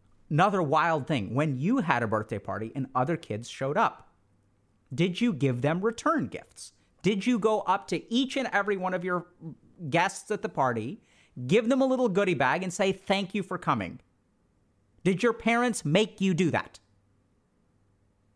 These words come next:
'Cause this is how you form relationships. This is how you maintain relationships. There are all kinds of things.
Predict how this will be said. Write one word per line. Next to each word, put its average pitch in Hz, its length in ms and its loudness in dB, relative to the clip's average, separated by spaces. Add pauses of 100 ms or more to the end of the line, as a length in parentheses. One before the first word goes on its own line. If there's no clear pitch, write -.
(480)
'Cause 143 240 -2
this 185 320 0
is 302 180 -2
how 190 240 2
you 185 200 -2
form 113 340 -8
relationships. 170 720 -4 (220)
This 175 220 -2
is 240 160 -4
how 175 240 0
you 190 260 0
maintain 233 1080 0
relationships. - 840 -8 (2000)
There 226 200 4
are - 80 -6 (120)
all 269 360 6
kinds 226 420 0
of 196 120 -2
things. - 600 -2